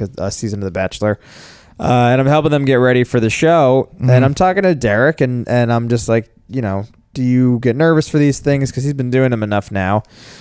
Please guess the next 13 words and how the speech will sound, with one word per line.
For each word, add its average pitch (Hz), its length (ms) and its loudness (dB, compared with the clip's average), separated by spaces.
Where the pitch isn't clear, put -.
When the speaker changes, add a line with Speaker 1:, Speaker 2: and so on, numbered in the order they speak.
Speaker 1:
We 131 140 0
probably 127 520 2
had, 117 340 2
we 143 80 2
had 156 100 0
several 131 400 2
hundred 117 380 0
people 101 540 -2
who 123 120 0
were 104 340 0
attending 107 480 -2
this 98 180 -6
event. 90 400 -10